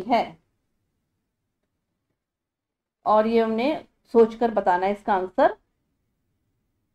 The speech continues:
प्रस्तुत कविता में माँ अपने बच्चों को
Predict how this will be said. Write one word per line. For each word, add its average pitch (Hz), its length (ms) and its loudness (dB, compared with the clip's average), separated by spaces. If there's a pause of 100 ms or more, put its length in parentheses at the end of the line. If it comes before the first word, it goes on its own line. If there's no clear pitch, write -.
(920)
प्रस्तुत 294 420 2
कविता 233 460 2
में 220 280 0
माँ 233 360 2
अपने 233 220 -4
बच्चों 202 500 -2
को 233 200 2